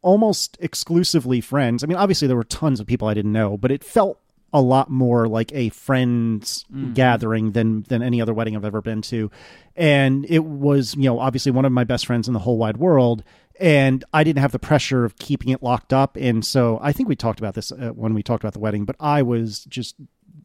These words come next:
Speaker 1: on the verge of bawling the <laughs> entire time.
Speaker 2: There is this weird thing where I, I, I know this sounds kinda strange, but I think I would have cried more if I was attending my wedding rather than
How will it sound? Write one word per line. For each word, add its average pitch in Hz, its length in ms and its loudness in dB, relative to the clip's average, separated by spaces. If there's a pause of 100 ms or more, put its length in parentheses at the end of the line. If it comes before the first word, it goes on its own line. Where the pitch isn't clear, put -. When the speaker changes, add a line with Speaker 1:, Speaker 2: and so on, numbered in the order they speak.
(180)
Speaker 1:
on 143 280 -2
the 139 60 4
verge 120 220 2
of 110 100 -6
bawling 107 300 0
the 110 80 -4
<laughs> 143 80 -4
entire - 280 0
time. 214 720 2 (300)
Speaker 2:
There 160 180 0
is 202 140 -4
this 208 200 0
weird 156 280 2
thing 139 280 0
where 120 240 0
I, 120 240 0
I, 135 300 0 (220)
I 123 120 -4
know 123 160 0
this 117 140 -4
sounds 110 240 -8
kinda 107 220 -12
strange, 104 420 -10
but - 140 -8 (320)
I 135 100 2
think 151 280 -4
I 139 80 2
would 123 200 -2
have 117 140 -6
cried 117 360 -2
more 113 300 -2
if 104 140 -8
I 107 140 -4
was 104 180 -8
attending 104 480 -10
my 104 160 -10
wedding 101 360 -12
rather 101 280 -10
than 101 260 -14